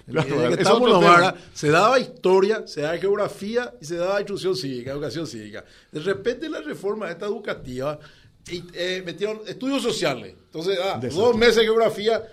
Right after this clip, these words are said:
Speaker 2: dos meses de historia, ¿eh? Dos meses de cívica, al final no da nada.
Speaker 1: Hugo,
Speaker 2: Se terminan confundiendo
Speaker 1: te voy a poner
Speaker 2: todo.
Speaker 1: un ejemplo,
Speaker 2: Ajá.
Speaker 1: vos sos muy joven.
Speaker 2: Sí.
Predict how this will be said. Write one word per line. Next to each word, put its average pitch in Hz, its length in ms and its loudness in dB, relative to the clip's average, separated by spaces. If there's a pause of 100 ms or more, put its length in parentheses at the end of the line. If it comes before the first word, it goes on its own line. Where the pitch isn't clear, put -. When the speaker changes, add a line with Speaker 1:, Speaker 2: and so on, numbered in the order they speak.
(160)
Speaker 2:
dos 190 240 0
meses 208 200 0
de 208 100 2
historia, 214 540 -2 (280)
¿eh? 170 300 -10 (180)
Dos 196 240 0
meses 202 160 2
de 214 120 6
cívica, 220 340 0
al 208 60 0
final 214 240 2
no 220 80 10
da 220 120 6
nada. 147 420 -2 (280)
Speaker 1:
Hugo, 160 240 6
Speaker 2:
Se 110 80 4
terminan 202 400 0
confundiendo 202 360 0
Speaker 1:
te - 20 4
voy 160 100 6
a 175 40 2
poner 185 160 4
Speaker 2:
todo. 185 100 4
Speaker 1:
un 185 40 0
ejemplo, 160 520 0
Speaker 2:
Ajá. 131 100 2
Speaker 1:
vos 139 140 2
sos 139 120 -2
muy 139 140 -4
joven. 101 480 -4
Speaker 2:
Sí. 107 320 -10